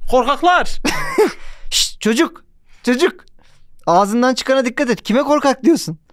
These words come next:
Speaker 1: Oyuna bak, göreceksin. Tam bir baş belasısın.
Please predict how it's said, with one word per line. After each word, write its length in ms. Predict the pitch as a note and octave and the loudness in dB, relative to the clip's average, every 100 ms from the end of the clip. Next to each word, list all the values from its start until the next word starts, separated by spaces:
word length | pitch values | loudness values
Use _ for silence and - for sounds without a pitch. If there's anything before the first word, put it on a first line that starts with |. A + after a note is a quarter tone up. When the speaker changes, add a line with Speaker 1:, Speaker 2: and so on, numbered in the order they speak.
| _ _ _ _ _ _ - | _ _ _ _ _ _ -4
Speaker 1:
Oyuna 280 | G3 B3 D#4 | 0 2 2
bak, 180 | C4 - | 0 0
göreceksin. 640 | A#3+ B3 - - D#3 - - - - | 0 0 -2 -4 -8 -10 -20 -20 -4
Tam 220 | A#3 D4 | -2 0
bir 120 | E4 | 0
baş 220 | D4+ D#4+ D#4 | 0 0 0
belasısın. 560 | C4+ A#3+ A#3 - D3 | 0 0 -2 -10 -14